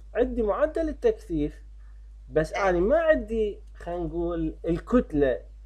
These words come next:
Speaker 1: المتكثفة مقدماً، وإنما التارجتد اللي أريد أوصل لها.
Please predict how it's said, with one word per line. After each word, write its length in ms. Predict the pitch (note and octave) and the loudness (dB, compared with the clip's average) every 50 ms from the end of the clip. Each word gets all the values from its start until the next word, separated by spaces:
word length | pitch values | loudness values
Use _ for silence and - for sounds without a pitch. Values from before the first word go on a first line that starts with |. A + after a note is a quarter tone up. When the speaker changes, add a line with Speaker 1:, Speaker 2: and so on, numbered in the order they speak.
| - - | -8 -6
Speaker 1:
المتكثفة 960 | D3+ D#3 D#3+ D3+ D#3 D#3+ D3 - D#3+ D3 D3 - - C#3+ B2+ A#2+ B2 A#2+ A2+ - - - - - - - - - - | 0 0 0 0 0 -2 -2 2 2 2 2 2 0 0 0 2 -2 -4 -4 -6 -12 -20 -20 -20 -20 -20 -20 -16 -4
مقدماً، 580 | C#3 C#3+ - - C#3+ C3 A#2 A#2+ B2 A2+ A2+ A2+ | -4 -4 2 4 4 4 4 0 -2 -4 -4 -6
وإنما 880 | A#2+ B2+ C#3+ - - E3+ E3 D#3+ D#3 D#3 D#3 D#3 D3+ D3+ D3+ C#3+ - - - - | -6 -6 -4 -4 -2 0 0 0 0 0 0 0 0 0 -2 -2 -4 -4 0 0
التارجتد 920 | D3+ D3+ D3 - - F3+ G3 G3+ G3+ E3 C3+ B2+ C3 - - A#2+ A2+ - - | 0 0 0 2 4 6 8 8 6 6 2 0 -4 -4 -6 -8 -8 -8 -6
اللي 280 | D3 D3 C#3+ D3+ D3+ D3 | -2 0 2 4 6 6
أريد 160 | D3 C#3 C3+ | 6 6 6
أوصل 300 | D3 C#3+ C#3+ - D3+ C#3 | 6 6 6 4 4 8
لها. 320 | E3+ G#3+ F3+ C#3 A2 G#2 | 10 8 8 8 4 -2